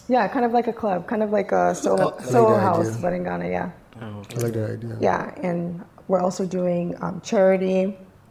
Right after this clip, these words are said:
Speaker 1: and eventually, um, one of our big goals is to launch a token, of course.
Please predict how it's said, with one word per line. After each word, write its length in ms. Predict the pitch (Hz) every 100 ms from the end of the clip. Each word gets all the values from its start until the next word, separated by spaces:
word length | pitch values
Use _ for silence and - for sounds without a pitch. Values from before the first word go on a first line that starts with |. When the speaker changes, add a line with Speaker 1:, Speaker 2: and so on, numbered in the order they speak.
| _ _ - - - - - -
Speaker 1:
and 420 | 190 180 175 175 -
eventually, 840 | 180 190 220 185 175 170 170 170 - - - - _
um, 360 | 180 175 170 170
one 80 | 175
of 100 | 175
our 120 | 170
big 160 | 170 165
goals 260 | 170 165
is 120 | 170 -
to 320 | 170 - 196 233
launch 340 | 185 170 170
a 60 | 180
token, 440 | 214 - - 175
of 120 | 180 -
course. 400 | - 180 - -